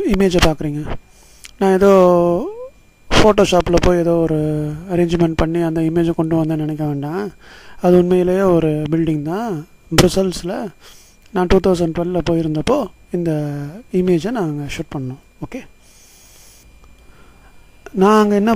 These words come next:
பண்றேன் அப்படின்னு ஒரு கேள்வி உங்களுக்கு வரணும். கேள்வி வரவன் தான் எப்பயுமே யோசிப்பான்.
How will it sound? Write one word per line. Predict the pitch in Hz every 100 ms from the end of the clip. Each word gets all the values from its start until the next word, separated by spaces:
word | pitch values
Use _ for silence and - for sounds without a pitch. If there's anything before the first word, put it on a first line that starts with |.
| 185
பண்றேன் | 170 175 170 - -
அப்படின்னு | 165 165 175 175 165
ஒரு | 156 175
கேள்வி | 170 165 156
உங்களுக்கு | 156 151 170 151
வரணும். | 147 147 - _ - - - - - - - -
கேள்வி | 185 180 170
வரவன் | 160 160 160 190
தான் | 165 151 - -
எப்பயுமே | 160 170 165 190 185 147 - - -
யோசிப்பான். | 175 156 160 190